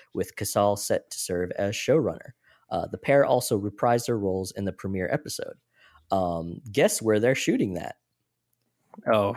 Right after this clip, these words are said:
Speaker 2: where you live?
Speaker 1: The, the building where I work.
Speaker 2: Oh, <laughs> shit. Cool.
Speaker 1: Yeah. Yeah, I work at, uh, L A Center Studios, and there's, like, a, there's, like, a big tower,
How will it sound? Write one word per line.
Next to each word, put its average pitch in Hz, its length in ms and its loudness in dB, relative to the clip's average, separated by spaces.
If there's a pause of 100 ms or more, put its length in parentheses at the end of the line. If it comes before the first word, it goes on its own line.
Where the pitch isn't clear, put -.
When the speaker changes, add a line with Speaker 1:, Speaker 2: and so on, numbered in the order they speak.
Speaker 2:
where 117 160 2
you 104 160 2
live? 165 300 2 (420)
Speaker 1:
The, 120 200 -2
the 113 200 2
building 120 400 4
where 120 160 6
I 107 120 4
work. 196 400 0 (300)
Speaker 2:
Oh, 123 120 4
<laughs> - 140 0
shit. - 560 0
Cool. 165 280 0
Speaker 1:
Yeah. 120 320 4 (220)
Yeah, 160 200 4
I 127 40 6
work 135 260 4
at, 135 120 6
uh, 117 180 6
L 127 160 6
A 117 80 6
Center 113 260 2
Studios, 101 680 2 (100)
and 92 340 0
there's, 104 200 2
like, 104 160 2
a, 87 240 0 (420)
there's, 113 140 2
like, 117 140 2
a - 40 6
big 117 220 0
tower, 95 540 0